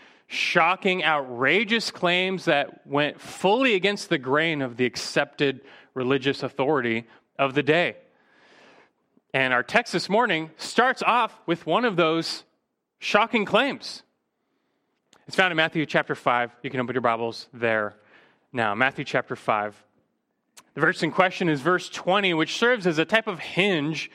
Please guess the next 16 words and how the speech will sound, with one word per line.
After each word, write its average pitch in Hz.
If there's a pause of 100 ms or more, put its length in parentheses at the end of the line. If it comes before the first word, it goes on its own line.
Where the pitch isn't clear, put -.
(600)
in 131
Christ's 143
Sermon 175
on 170
the 165
Mount. 160 (1400)
This 123
is 117
Christ's 131
pinnacle 180
message. 156
He 151
starts 156
with 160
the 139
Beatitudes, 233